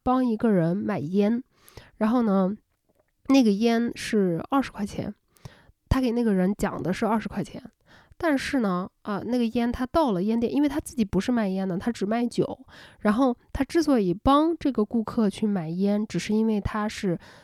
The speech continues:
呃，封在他自己的店里了嘛，他可以去隔壁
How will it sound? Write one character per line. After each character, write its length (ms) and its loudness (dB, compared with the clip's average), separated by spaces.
呃， 200 -2
封 240 2
在 260 0
他 160 -6
自 100 -2
己 60 0
的 100 -4
店 240 4
里 120 0
了 80 -20
嘛， 200 -8
他 120 -4
可 120 2
以 40 4
去 140 -4
隔 220 2
壁 280 2